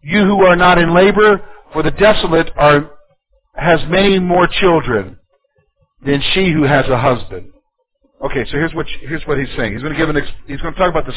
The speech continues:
symbolism. Paul points out that the two sons are symbolic, representing two covenants.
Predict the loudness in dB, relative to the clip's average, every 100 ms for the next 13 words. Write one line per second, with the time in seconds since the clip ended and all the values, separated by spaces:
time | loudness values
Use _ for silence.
0 | -6 -4 -2 -4 -6 -12 _ _ _ _
1 | _ _ _ 2 2 2 2 0 2 2
2 | 4 2 -2 -6 -6 -6 -4 0 0 -2
3 | -2 -2 -2 -4 -4 0 4 4 2 -2
4 | -12 _ _ _ -4 0 0 0 0 0
5 | 0 -4 -6 -6 0 0 0 -4 -4